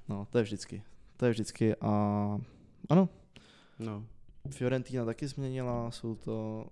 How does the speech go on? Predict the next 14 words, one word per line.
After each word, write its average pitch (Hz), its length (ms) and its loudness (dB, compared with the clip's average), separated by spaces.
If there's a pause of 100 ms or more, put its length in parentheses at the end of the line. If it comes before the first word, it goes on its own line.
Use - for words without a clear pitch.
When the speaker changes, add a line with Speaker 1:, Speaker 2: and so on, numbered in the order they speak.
Speaker 1:
loga, 110 760 -4
líbí 107 280 -6
se 113 160 -8
ti 110 140 -12
to, 107 260 -4
líbí, 110 420 -6
veď? 107 240 -4
Speaker 2:
Já 104 220 -8
ani 101 120 -10
nevím 95 200 -10
už, 98 140 -18
jak - 140 -20
to - 140 -20
vypadá. 107 300 -20